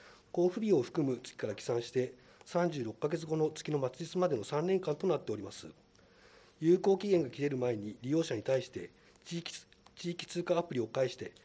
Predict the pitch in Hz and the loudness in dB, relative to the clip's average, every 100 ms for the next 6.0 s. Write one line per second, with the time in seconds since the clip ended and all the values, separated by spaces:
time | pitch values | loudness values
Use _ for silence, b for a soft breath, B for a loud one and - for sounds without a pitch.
0 | b b - 139 143 165 160 147 107 - | b b -4 -4 0 0 0 -2 -2 0
1 | 160 208 175 131 131 156 123 - _ b | 0 0 -2 0 2 0 0 -4 _ b
2 | b - 120 131 - - 156 156 165 156 | b -10 -4 -4 -2 0 2 2 2 2
3 | 165 180 147 107 - 127 151 175 160 160 | 4 2 2 -4 -6 -10 -6 -6 -2 0
4 | 127 135 - 143 131 - - 101 - - | 0 -2 -6 -6 -8 -12 -10 -8 -10 -18
5 | - - 147 139 - 80 78 - - | -20 -10 -4 -4 -4 -10 -12 -14 -18